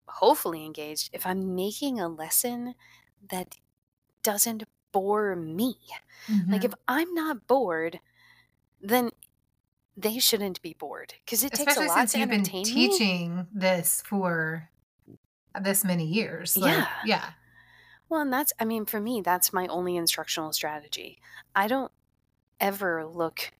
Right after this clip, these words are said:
Speaker 1: and make a list. <laughs> When I go to plan a lesson, I'm not like, "Hmm, what is my mastery objective today?" I
Speaker 2: What
Speaker 1: don't
Speaker 2: is the
Speaker 1: do
Speaker 2: higher
Speaker 1: that.
Speaker 2: level thinking?
Speaker 1: <laughs>
Speaker 2: What is, what
Speaker 1: My
Speaker 2: is my formative
Speaker 1: D O K.
Speaker 2: assessment? <laughs>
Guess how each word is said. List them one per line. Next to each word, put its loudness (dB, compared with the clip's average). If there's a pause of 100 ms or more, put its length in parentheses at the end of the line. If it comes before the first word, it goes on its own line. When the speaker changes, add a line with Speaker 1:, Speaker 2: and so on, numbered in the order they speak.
(380)
Speaker 1:
and -2
make -4
a -2
list. -2 (180)
<laughs> -2 (200)
When 4
I 0
go 2
to -4
plan 0
a 2
lesson, 2
I'm 0
not 4
like, 2 (260)
"Hmm, 0 (1120)
what 0
is 2
my -8
mastery -2
objective -4
today?" -4
I -16
Speaker 2:
What 4
Speaker 1:
don't 6
Speaker 2:
is 0
the 2
Speaker 1:
do 2
Speaker 2:
higher 6
Speaker 1:
that. 4
Speaker 2:
level 2
thinking? 0 (160)
Speaker 1:
<laughs> -8
Speaker 2:
What 0
is, 2 (640)
what 4
Speaker 1:
My 6
Speaker 2:
is 2
my 4
formative 4
Speaker 1:
D 6
O 6 (140)
K. 2
Speaker 2:
assessment? -
<laughs> -6